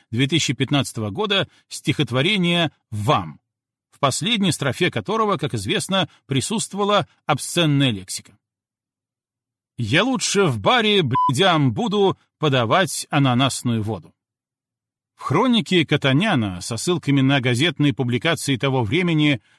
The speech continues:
даны весьма выразительные свидетельства о реакции публики. Эти ужасные строки Маяковский связал с лучшими чувствами, одушевляющими нас в настоящее время — с нашим поклонением тем людям,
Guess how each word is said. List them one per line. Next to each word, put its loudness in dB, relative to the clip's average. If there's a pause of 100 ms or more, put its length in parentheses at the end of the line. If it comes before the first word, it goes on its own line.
(120)
даны 2
весьма 0
выразительные 0
свидетельства -2
о 2
реакции 0
публики. -12 (1500)
Эти 2
ужасные 2
строки 0
Маяковский 0
связал 0
с -6
лучшими -2
чувствами, -2 (400)
одушевляющими 0
нас 0
в -2
настоящее 2
время — 0 (500)
с -10
нашим 2
поклонением 2
тем 2
людям, 2